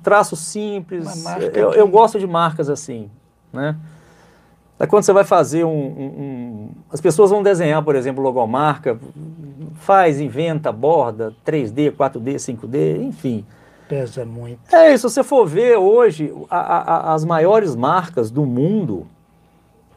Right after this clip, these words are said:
Speaker 1: é muito simples, é tudo muito simples. É Red Bull, talvez um pouquinho mais complexa com aquele tourozinho, mas a Coca-Cola não tem nada, só escrito Coca-Cola.
Speaker 2: Pois é, a esse respeito eu tive conversando essa semana com o amigo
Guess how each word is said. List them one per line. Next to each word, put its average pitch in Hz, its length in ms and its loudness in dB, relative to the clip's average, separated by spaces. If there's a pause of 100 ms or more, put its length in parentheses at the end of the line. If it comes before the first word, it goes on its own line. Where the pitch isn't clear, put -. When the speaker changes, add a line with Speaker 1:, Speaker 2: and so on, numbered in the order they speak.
(180)
Speaker 1:
é - 80 4
muito 277 220 2
simples, 240 360 -2
é 180 40 0
tudo 226 220 -4
muito 247 200 -4
simples. - 640 -8 (360)
É 190 80 0
Red 214 340 4
Bull, 233 480 -2 (720)
talvez 185 480 4
um 170 340 -6
pouquinho 175 360 -2
mais 196 160 0
complexa 185 600 0
com 160 100 -4
aquele 160 280 -2
tourozinho, 160 560 -2
mas 208 140 0
a 190 60 2
Coca-Cola 196 680 2
não 208 100 -8
tem 233 140 -2
nada, 165 340 -4
só - 160 -6
escrito 196 380 -8
Coca-Cola. 160 680 -4 (600)
Speaker 2:
Pois 185 240 2
é, 185 280 6
a 165 160 4
esse 302 320 0
respeito 160 540 2
eu 170 60 -2
tive 175 200 -2
conversando 160 500 -2
essa 143 160 -2
semana 151 500 -2
com 147 600 -2
o 127 40 -10
amigo 139 360 -2